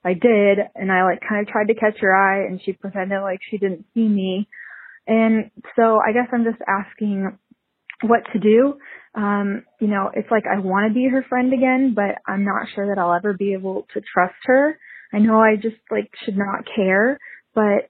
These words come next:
every time she's with my friends and they, like, tag something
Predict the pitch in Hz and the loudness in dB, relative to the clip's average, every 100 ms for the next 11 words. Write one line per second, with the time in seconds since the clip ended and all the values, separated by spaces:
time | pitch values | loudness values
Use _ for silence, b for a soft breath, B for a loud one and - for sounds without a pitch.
0 | - 208 226 226 220 208 208 208 - - | -2 2 2 0 -2 0 0 -2 -4 -14
1 | - 214 202 196 196 208 202 - 208 208 | -6 -4 -2 -4 -2 -2 -2 0 2 4
2 | 202 196 190 - 190 190 185 190 175 175 | 2 0 -2 -2 0 0 0 0 0 -4
3 | _ _ _ - - 180 202 214 202 214 | _ _ _ -4 0 2 0 -2 -2 0
4 | 208 202 | 0 0